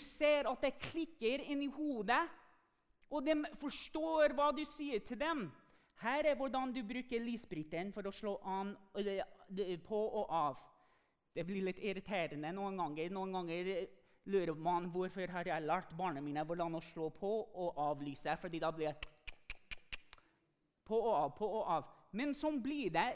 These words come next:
med troen vår. Når vi får med oss sannheten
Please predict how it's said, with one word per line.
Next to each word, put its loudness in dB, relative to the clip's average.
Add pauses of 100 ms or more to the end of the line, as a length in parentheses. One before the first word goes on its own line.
(140)
med 0
troen -4
vår. 0 (1200)
Når 2
vi 4 (200)
får 2
med 4
oss 0
sannheten 0